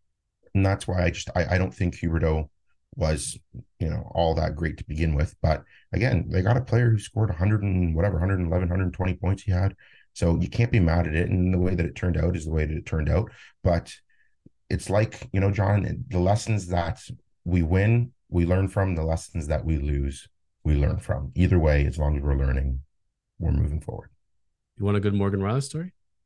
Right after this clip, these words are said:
Speaker 1: Sure.
Speaker 2: So a buddy of mine's in an elevator the other day, right?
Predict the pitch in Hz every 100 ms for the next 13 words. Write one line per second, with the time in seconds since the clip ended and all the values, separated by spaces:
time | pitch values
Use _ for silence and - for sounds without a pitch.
0 | _ - 87 71 - - _ - - 87
1 | 104 120 113 104 95 92 90 95 90 80
2 | 78 78 76 73 73 76 110 95 76 123